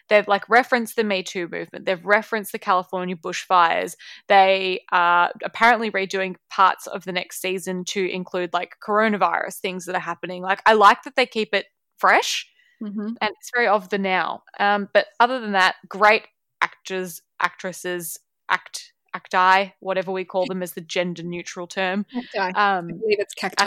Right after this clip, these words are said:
Speaker 1: acti. <laughs> Yeah. Uh, and it's good, and I like it. And I've also been reading Phosphorescence, uh,
Speaker 2: Yeah.
Speaker 1: which is a book from Julia Baird.
Speaker 2: I believe
Speaker 1: And
Speaker 2: that's a note
Speaker 1: it's
Speaker 2: in,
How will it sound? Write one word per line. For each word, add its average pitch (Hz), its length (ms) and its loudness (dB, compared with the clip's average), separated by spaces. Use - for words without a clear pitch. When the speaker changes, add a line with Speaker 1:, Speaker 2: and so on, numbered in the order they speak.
Speaker 1:
acti. 165 160 -4
<laughs> - 60 -20
Yeah. 233 280 2
Uh, 240 300 8
and 254 100 4
it's 269 80 0
good, 359 320 0
and 240 100 2
I 247 60 6
like 269 220 4
it. 233 80 -2
And 226 220 4
I've 226 120 4
also 254 280 0
been 277 180 0
reading 254 520 2
Phosphorescence, 262 1080 2
uh, - 40 -20
Speaker 2:
Yeah. 208 360 6
Speaker 1:
which 240 220 -4
is 214 100 -6
a 214 60 -8
book - 180 -4
from 208 200 -2
Julia 196 480 0
Baird. 285 440 4
Speaker 2:
I 196 240 6
believe 254 160 4
Speaker 1:
And 294 240 2
Speaker 2:
that's 277 200 -2
a 240 80 0
note 226 240 6
Speaker 1:
it's 233 160 2
Speaker 2:
in, 220 200 -2